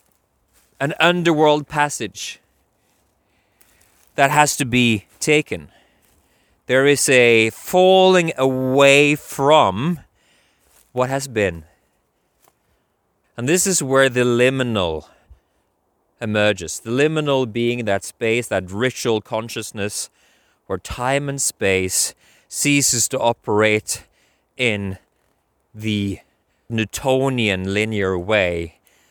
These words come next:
And I would be very surprised if you haven't had an experience of time and space starting to feel a bit strange over this last year.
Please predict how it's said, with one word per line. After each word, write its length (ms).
And 280
I 340
would 300
be 160
very 380
surprised 800
if 140
you 180
haven't 480
had 340
an 120
experience 720
of 180
time 640
and 260
space 720
starting 500
to 80
feel 300
a 60
bit 180
strange 640
over 180
this 240
last 360
year. 240